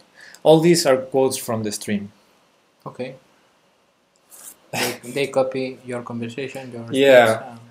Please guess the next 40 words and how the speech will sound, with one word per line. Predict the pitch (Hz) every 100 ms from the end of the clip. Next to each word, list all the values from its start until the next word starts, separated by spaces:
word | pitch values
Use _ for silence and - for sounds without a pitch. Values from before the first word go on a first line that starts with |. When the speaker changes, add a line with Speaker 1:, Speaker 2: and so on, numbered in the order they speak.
| _ 143
Speaker 1:
Only, | 147 156 165
only | 156 165
moderators | 156 147 147 143 127
are | 131 127
allowed | 127 127 127
to | 117 117
add | 120 120
quotes. | 123 113 117 - 262
Speaker 2:
Ah, | 254 254 220
I | 214
can | 214 214 170
do | 196
it. | 147 104 - - _ -
Speaker 1:
Yeah, | 175 190
you | 143
can | - 117
do | 110
it. | 104 -
Speaker 2:
Okay. | 180 - - -
Speaker 1:
You | 131
can | 123 117
add, | 135 127 - - 143
uh, | 120 113 110 110 113
delete | 110 110 120 113
or | 101 104 98 - _ _ -
edit. | 113 110 113 - _ _ _ _ _ _ _
We | 196
have, | 180 156
like, | 127 120 -
forty | - 117 113
quotes | - 110 107 104 - -
or | 101 104 104
so. | - 202 202
Speaker 2:
Forty? | 110 190 180 202 _ _ -
Mm. | 156 131 143 123 104 _
Speaker 1:
Maybe. | 123 117 113 104 - _ _ _ - _ _ _ _ _ -
Speaker 2:
This | 113 110
is | 101
a | 95
lot. | 143